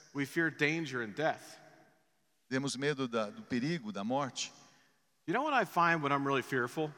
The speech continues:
Speaker 2: Sabe do que, que eu tenho muito medo?
Speaker 1: It's when things seem to be going out of control.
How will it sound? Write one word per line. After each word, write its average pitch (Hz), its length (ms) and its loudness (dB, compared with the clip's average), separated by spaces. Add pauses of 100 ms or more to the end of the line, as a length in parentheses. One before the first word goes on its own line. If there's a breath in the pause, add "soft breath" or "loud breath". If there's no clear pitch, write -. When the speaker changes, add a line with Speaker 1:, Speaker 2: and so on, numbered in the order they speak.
(200)
Speaker 2:
Sabe 147 380 0
do 131 100 -4
que, 139 160 -8
que 147 140 -4
eu 156 80 2
tenho 147 260 -4
muito 127 220 -8
medo? 156 300 -8 (120)
Speaker 1:
It's - 140 -10
when 143 160 -2
things 190 400 -2
seem 185 160 -2
to 175 80 2
be 160 160 0
going 151 500 0
out 139 160 2
of 135 140 -6
control. 117 580 -4